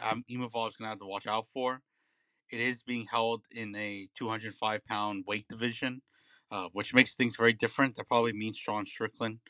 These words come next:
could not, um, make the weight for middleweight, most likely, uh, which should be a interesting dynamic because that may mean that he's not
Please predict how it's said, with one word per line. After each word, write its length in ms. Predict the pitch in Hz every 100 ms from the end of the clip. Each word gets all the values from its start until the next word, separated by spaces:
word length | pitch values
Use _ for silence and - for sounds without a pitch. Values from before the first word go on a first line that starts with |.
| - - - _ -
could 300 | - 120 98
not, 380 | 92 98 107 113 - _ _ _ -
um, 560 | 104 95 92 90 110 -
make 240 | 110 117 -
the 80 | 104
weight 300 | 101 131 -
for 160 | - 120
middleweight, 420 | 127 139 160 165
most 220 | 151 147
likely, 360 | 160 156 175 196 214 _ - - _ _ _ - - -
uh, 140 | 113 110
which 180 | 120
should 260 | - 156 143
be 160 | 143 127
a 240 | 110 98 _ - - 165
interesting 380 | 160 202 175
dynamic 540 | 156 135 135 156 120 -
because 360 | - 113 - -
that 140 | 120
may 160 | 131 131
mean 340 | 120 113 117
that 120 | 104 95
he's 300 | 107 98 -
not 280 | 107 110